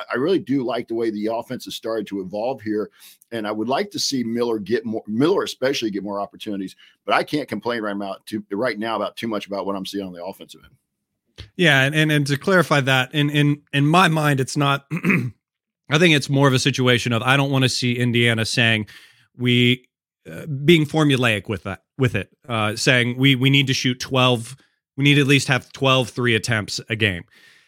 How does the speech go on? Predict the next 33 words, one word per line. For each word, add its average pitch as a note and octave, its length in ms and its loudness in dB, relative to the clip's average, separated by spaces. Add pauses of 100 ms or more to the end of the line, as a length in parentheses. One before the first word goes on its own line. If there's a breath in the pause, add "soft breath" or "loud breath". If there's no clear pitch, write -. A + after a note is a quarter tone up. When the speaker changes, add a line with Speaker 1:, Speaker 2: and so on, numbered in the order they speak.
(140)
Speaker 2:
I, C#3 360 2
I - 20 4
don't D3 300 -2
like C#3 200 2
it A#2+ 120 -4
set B2+ 180 -4
like A2 200 -6
that, A2+ 200 -2
but B2+ 100 0
I C3 80 6
think D3 280 2
that, C3 240 2 (120)
uh, C3+ 600 -6
what D#3 180 4
I D3 120 4
U D3+ 140 6
just C#3 200 0
needs B2 240 0
to C3 80 -4
do C#3+ 400 6
is, - 200 -2
is A#2+ 520 -2 (120)
shoot F3 480 0
the C3+ 160 0
number C#3 360 4
that A#2+ 240 -2 (600)
allows C3 440 2
in A#2+ 80 -2
the A2+ 80 -2
flow A#2+ 240 2
of G2 100 0
the G#2 80 -6
game. F#2+ 280 -4